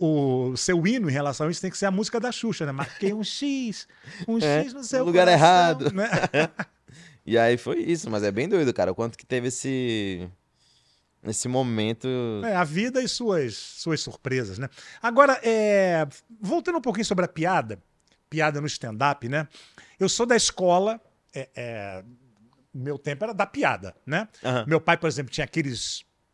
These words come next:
Speaker 1: monólogos maravilhosos, tem até os discos, né, que cê, cê ouve, é fantástico, né? Mas ele era piadeiro também, tanto que quando ele chegava numa cidade pequena, muito inteligentemente, a primeira coisa que ele fazia, ele perguntava, "Quem é o cara da piada aqui?"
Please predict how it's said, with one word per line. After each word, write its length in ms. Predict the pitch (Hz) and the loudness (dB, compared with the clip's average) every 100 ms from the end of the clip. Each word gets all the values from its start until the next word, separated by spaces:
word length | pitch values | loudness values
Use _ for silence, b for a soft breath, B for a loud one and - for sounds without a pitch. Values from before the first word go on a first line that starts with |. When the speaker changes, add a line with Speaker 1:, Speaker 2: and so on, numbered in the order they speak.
| _ | _
Speaker 1:
monólogos 640 | 107 98 131 139 107 101 | -12 -6 -2 -2 -2 -8
maravilhosos, 720 | 95 110 131 110 123 156 135 | -8 -4 -4 -4 0 0 0
tem 120 | - 135 | -4 -8
até 200 | - 190 | -4 -6
os 220 | 117 90 | -6 -12
discos, 480 | 95 160 - - 95 | -8 -6 -8 -10 -8
né, 180 | 170 | -8
que 80 | - | -8
cê, 160 | - 98 _ _ _ _ | -12 -14 _ _ _ _
cê 220 | - 110 | -10 -6
ouve, 260 | 107 147 175 | -4 -4 -6
é 60 | |
fantástico, 640 | 170 175 160 110 90 - | -8 -12 -4 -4 -4 -10
né? 160 | 107 165 b b b b b | -10 -10 b b b b b
Mas 200 | 190 180 | 2 4
ele 120 | 247 | 6
era 140 | 262 262 | 6 4
piadeiro 560 | 240 302 240 208 190 | 4 4 4 4 2
também, 220 | 135 120 123 | 0 -8 -6
tanto 180 | 196 | -6
que 80 | 220 | -8
quando 60 | 262 | -12
ele 100 | 233 | -8
chegava 300 | 190 180 170 | -2 -2 0
numa 100 | 156 | -4
cidade 320 | 151 135 123 | -2 -2 -2
pequena, 500 | 160 - 196 123 85 _ _ _ _ _ _ _ _ _ | -8 -4 -2 -2 -8 _ _ _ _ _ _ _ _ _
muito 400 | 123 151 208 214 | -4 2 2 0
inteligentemente, 680 | 139 139 120 123 - 117 131 | -2 -2 -2 -4 -6 -8 -10
a 20 | |
primeira 280 | - 160 196 | -8 -6 -6
coisa 200 | 170 165 | -6 -6
que 60 | 160 | -8
ele 100 | 143 | -10
fazia, 200 | 135 165 | -8 -8
ele 80 | 165 | -6
perguntava, 360 | 151 160 147 | -6 -6 -6
"Quem 160 | - 254 | -8 -8
é 60 | 247 | -8
o 100 | 202 | -8
cara 300 | - 185 156 | -6 -6 -8
da 100 | 139 | -14
piada 420 | - 123 107 101 | -10 -10 -8 -12
aqui?" 240 | - - | -18 -20